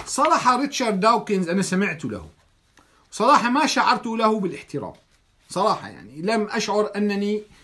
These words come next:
يعني مثلًا دو-، دانيال دانيت اللي هو الفيلسوف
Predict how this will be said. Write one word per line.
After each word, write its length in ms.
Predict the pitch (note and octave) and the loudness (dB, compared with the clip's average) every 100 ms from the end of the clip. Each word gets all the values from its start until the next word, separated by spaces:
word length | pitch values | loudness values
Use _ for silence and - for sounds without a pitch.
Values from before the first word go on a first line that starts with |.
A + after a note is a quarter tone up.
| _ _ _ | _ _ _
يعني 300 | D#3+ E3 F#3+ | 0 0 0
مثلًا 300 | A3 A3 G#3+ F#3+ | -4 -2 0 0
دو-، 300 | F3 E3+ F3 | 0 0 -2
دانيال 480 | E3 A3 G#3+ G3 | 2 2 2 0
دانيت 500 | D#3+ G#3 F#3+ F#3 - | 0 0 0 -6 -8
اللي 180 | D3 D3 | -4 -2
هو 220 | E3 F#3+ | 0 0
الفيلسوف 800 | F3 E3 E3 D#3+ - G3+ E3+ - | -2 0 -2 -2 -2 -2 -4 -8